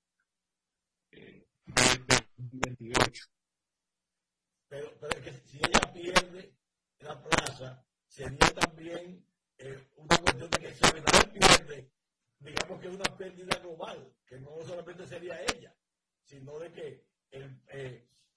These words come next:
Speaker 2: la, la mala gestión de Abinader la salpicó a ella.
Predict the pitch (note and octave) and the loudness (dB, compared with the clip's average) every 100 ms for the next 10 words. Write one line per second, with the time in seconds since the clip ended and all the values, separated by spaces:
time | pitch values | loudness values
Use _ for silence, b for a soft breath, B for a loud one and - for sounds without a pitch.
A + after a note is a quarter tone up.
0 | _ C#3 C#3+ C#3 C3+ C3+ D3 D#3 C3 D3+ | _ -14 -14 -14 -14 -12 -12 -12 -14 -14
1 | D#3+ E3+ F#3 F3 E3+ F3 F3+ D#3 D3 C3 | 0 2 2 0 -6 -4 -6 -12 -14 -4
2 | D#3+ - - F#4+ - | 0 0 -2 -12 -18